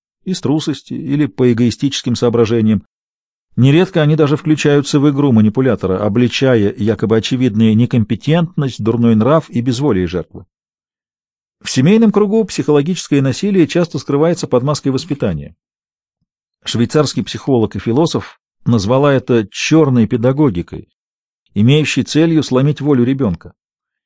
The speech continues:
Международная конвенция прав ребенка приравняла вербальное насилие, садистское и унижающее поведение – эмоциональное неприятие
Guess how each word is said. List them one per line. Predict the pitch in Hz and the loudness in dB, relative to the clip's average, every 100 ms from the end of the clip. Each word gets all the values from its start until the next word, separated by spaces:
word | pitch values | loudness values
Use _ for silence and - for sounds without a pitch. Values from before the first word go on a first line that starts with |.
| _ _ _ - | _ _ _ -2
Международная | 127 135 151 180 175 160 | 0 2 2 2 2 2
конвенция | 151 143 160 151 139 | 2 2 2 2 0
прав | 151 147 123 | 0 0 0
ребенка | 120 135 165 - 127 | -2 0 -2 0 -2
приравняла | - 113 117 120 143 127 | -2 0 0 2 0 0
вербальное | 110 120 135 123 120 | 0 0 2 2 2
насилие, | 117 113 151 170 139 101 | 2 0 -2 -2 0 0
садистское | 117 104 123 - 101 | -2 -2 -4 -4 -4
и | 104 | -2
унижающее | 110 113 120 113 - 107 | 0 0 0 -2 -2 -6
поведение – | 110 104 98 156 147 113 - _ _ _ _ | -4 -4 0 0 0 -2 -4 _ _ _ _
эмоциональное | 101 120 123 151 160 156 131 117 113 | 0 0 2 2 4 2 2 2 2
неприятие | 123 123 135 131 107 - 92 | 0 -2 -2 0 -2 -2 -6